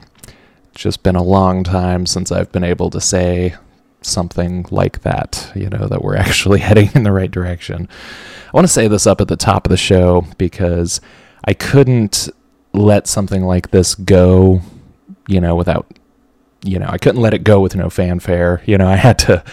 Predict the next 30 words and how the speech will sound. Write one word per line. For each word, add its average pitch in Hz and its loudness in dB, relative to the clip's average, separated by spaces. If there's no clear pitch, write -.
acknowledge 95 2
a - -2
step - -2
forward 95 2
like 92 -4
this - -4
in 90 0
some 92 4
way, 92 4
even 104 2
though 95 8
this 90 0
is 87 -6
not 90 0
what 95 2
we're 92 -2
gonna 87 -2
be 87 -4
talking 90 -2
about 90 0
on 92 -2
the 90 -6
show 90 2
today. 90 -2
Um, 90 -2
but 107 2
do 131 0
you 139 6
ever, 156 6
like, 95 -2